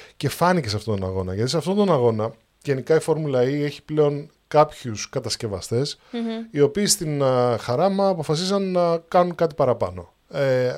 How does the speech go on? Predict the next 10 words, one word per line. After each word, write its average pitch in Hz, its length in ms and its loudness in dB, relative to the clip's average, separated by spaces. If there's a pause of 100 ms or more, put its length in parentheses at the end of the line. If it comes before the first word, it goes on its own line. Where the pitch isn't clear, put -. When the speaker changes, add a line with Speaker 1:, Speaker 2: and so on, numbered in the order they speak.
Speaker 1:
αφενός 143 380 -2
έχει 123 80 -8
την 104 120 -12
Κούπρα, 156 420 -2
η 135 60 -2
οποία 107 300 -4
είναι 98 140 -10
τοπική, 107 360 -8 (140)
Speaker 2:
Μμμ. - 60 -20
Speaker 1:
προφανώς, 214 580 -2